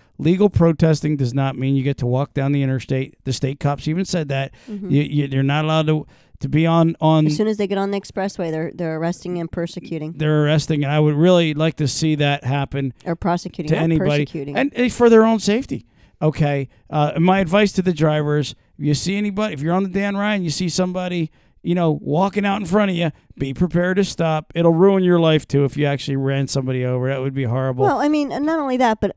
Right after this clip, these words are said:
Speaker 2: honestly, I mean, we all think we're big, tough, and bad most of the time.
Speaker 1: I am. I'm big, tough, and bad.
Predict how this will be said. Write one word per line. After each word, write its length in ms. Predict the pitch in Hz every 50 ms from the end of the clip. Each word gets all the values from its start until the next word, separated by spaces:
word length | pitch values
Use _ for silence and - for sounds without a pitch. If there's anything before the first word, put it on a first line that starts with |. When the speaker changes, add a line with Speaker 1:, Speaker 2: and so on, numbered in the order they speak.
| _ _ _
Speaker 2:
honestly, 640 | 240 277 294 302 294 285 254 - - 202 185 160 180 - _ _ _ _ _ _ _ _ _ _ _ _ _ _ _ -
I 80 | 220 240
mean, 180 | 262 262 254
we 140 | 247 247 240
all 260 | - 226 226 254 277
think 240 | 269 - 285 277 233
we're 120 | 254 240
big, 260 | 220 196 226 226 202 -
tough, 260 | - 254 214 214 -
and 160 | 208 190 180
bad 400 | - 175 175 180 185 196 196 208 - _ _ - -
most 320 | 208 185 196 196 - -
of 40 | 240
the 60 | 220 226
time. 340 | - 254 208 226 226 226 226 -
Speaker 1:
I 120 | 123 113
am. 320 | 101 90 87 82 78 80 - _
I'm 140 | - 107 98
big, 200 | 90 95 95 92 -
tough, 200 | - 90 - -
and 100 | 95 90
bad. 340 | - 82 85 80 78 -